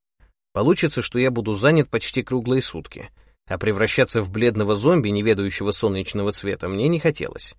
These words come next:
Так что методом нехитрого исключения и под угрозой хомяка я решил увольняться с работы.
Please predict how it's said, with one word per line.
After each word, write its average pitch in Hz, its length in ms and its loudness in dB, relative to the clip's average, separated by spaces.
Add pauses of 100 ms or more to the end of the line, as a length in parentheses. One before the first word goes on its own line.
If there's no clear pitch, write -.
(640)
Так 240 160 2
что - 220 2
методом 131 440 4
нехитрого 107 480 0
исключения 120 720 2
и 113 140 -4
под 113 180 0
угрозой 107 400 2
хомяка 190 540 0 (1500)
я 101 260 4
решил 185 300 4
увольняться 113 460 4
с - 100 -8
работы. - 380 -6